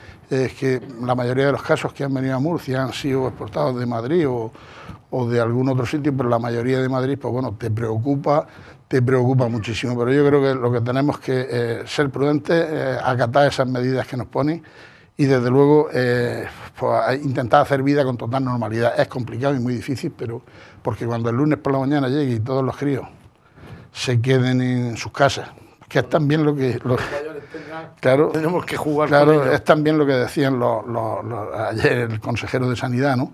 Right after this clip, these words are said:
Speaker 1: Que de poco sirve suspender las clases de los institutos y de los demás sitios para que los jóvenes por la noche se vayan <laughs> a tomarse sus cervezas por ahí y tal, y entonces se vuelvan a juntar en otro sitio. Creo que hay que tener responsabilidad por parte de,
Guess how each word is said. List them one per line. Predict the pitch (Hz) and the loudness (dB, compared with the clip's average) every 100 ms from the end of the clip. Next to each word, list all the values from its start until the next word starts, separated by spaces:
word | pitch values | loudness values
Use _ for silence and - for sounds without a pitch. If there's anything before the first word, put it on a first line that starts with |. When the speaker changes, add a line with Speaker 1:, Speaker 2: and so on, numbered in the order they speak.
| - - - - | -12 -20 -20 -6
Speaker 1:
Que | 135 | -2
de | 113 | 0
poco | 113 139 | 2 2
sirve | 131 147 147 127 104 | 0 0 0 -2 -6
suspender | - 104 123 113 131 | -10 -10 -10 -8 -6
las | 127 - | -6 -4
clases | 135 120 127 | -6 -4 -6
de | |
los | 123 120 | -4 -6
institutos | - 113 143 131 113 - - - - - | -6 -6 -4 -4 -8 -12 -20 -20 -20 -8
y | - | 0
de | 120 | 4
los | 120 | 4
demás | 113 135 139 | 4 2 2
sitios | - 147 139 | 0 0 0
para | - 127 | 2 0
que | 120 | 0
los | - | 0
jóvenes | 131 131 131 | 0 2 0
por | - 131 | -2 -2
la | 123 | 0
noche | 135 127 | -2 -2
se | - 123 | -4 -2
vayan | 120 117 - 113 107 - | 0 -2 -4 -6 -6 -10
<laughs> | - - - - | -18 -16 -14 0
a | 127 | 2
tomarse | 117 120 123 127 - 117 | 4 2 2 2 0 -4
sus | 139 | -4
cervezas | - 120 131 120 127 | -2 0 0 2 0
por | - 131 | 0 0
ahí | 127 131 | 2 2
y | |
tal, | 123 135 139 | 4 2 2
y | 131 | 0
entonces | 107 113 139 - | -2 -4 -4 -2
se | |
vuelvan | 127 123 127 127 | 0 0 0 0
a | |
juntar | - 107 123 | -2 -4 -2
en | 117 | -2
otro | 117 - | -6 -10
sitio. | 104 90 - - - - | -10 -12 -16 -20 -20 -2
Creo | 151 156 | 2 4
que | 139 | 2
hay | 135 | 0
que | |
tener | 127 123 131 | 0 0 -2
responsabilidad | 120 - 113 117 123 | -2 -6 -6 -2 -2
por | 120 110 | 0 0
parte | - 123 123 | 0 -2 -4
de, | 117 117 | -6 -6